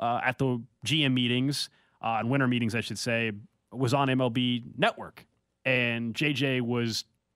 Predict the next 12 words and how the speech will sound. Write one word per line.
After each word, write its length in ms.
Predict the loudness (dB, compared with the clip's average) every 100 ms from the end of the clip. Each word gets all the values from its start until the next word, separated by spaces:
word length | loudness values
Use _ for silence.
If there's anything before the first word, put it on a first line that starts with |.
| -6
talking 300 | 0 0 0
to 60 | 0
Brian 240 | 2 0
Kenny 300 | 0 -2 -2
and 80 | -2
company 460 | -2 -4 -4 -4 -2
about, 280 | -2 -2 -2
of 80 | 0
course, 320 | 0 0 -10
the 100 | -14
change 340 | -4 0 0 -2
from 240 | -6 -16